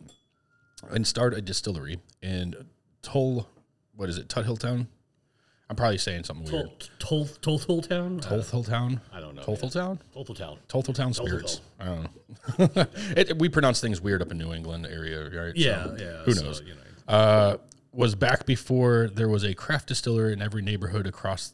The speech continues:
Speaker 1: the U S. Ralph didn't play by the rules. He fought for his whiskey and challenged the government to change the law for craft distillers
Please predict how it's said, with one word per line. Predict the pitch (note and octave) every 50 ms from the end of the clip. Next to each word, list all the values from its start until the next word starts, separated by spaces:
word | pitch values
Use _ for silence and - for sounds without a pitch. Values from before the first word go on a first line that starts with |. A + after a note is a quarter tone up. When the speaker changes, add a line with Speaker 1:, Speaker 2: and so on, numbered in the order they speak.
| _
Speaker 1:
the | F2+ F2 E2+
U | E2 D#2+ D2+ -
S. | - - - - - - _ _ _ _ _
Ralph | - G#2+ A2+ A2+ G#2 G#2
didn't | G#2+ A2+ G2+ G2 F#2
play | - - C3 C#3
by | C3+ C3 B2+ A#2+
the | A#2
rules. | G2 G2 F2+ E2+ F2 F2 - -
He | - G2+
fought | F2+ - - A2 G2 -
for | - - G#2+
his | A2 G#2+ F#2
whiskey | F#2 F#2+ F#2 - - F#2+ F#2 F#2
and | F#2 F2 -
challenged | - - A#2+ A#2+ A#2 A2+ G#2+ G2 F#2
the | F#2+
government | E2 G2 G2 F#2+ F#2+ F2+ E2+ E2+ -
to | - F2+
change | - - - A2 A2+ A2+ G2+
the | G#2 F#2+
law | F#2 F#2+ F2+ F2+ E2+
for | - - D#2+
craft | - - - G2+ G2+ - -
distillers | B2 - - F2+ F2 F2 -